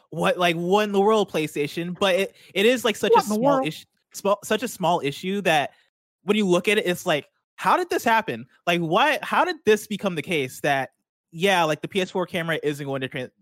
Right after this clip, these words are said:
Speaker 1: isn't gonna tr-, well, can transition on, but you're gonna need the, need the adapter. But then the P S five camera doesn't work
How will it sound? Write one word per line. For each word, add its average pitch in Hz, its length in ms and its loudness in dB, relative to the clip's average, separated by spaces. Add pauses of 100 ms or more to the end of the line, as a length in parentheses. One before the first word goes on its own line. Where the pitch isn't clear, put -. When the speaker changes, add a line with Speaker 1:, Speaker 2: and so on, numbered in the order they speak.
Speaker 1:
isn't 156 220 -6
gonna 151 200 -4
tr-, - 160 -18
well, 165 240 2 (440)
can 240 260 0
transition 165 420 -2
on, 135 380 0
but 165 240 2 (300)
you're 160 100 -4
gonna 175 160 -2
need 175 140 -4
the, 156 260 0
need 151 300 -6
the 147 100 -6
adapter. 139 460 -2
But 160 160 -4
then 175 160 -2
the 165 80 -2
P 208 160 -4
S 190 100 -2
five 175 300 0
camera 135 320 -4
doesn't 131 280 -6
work 131 220 -6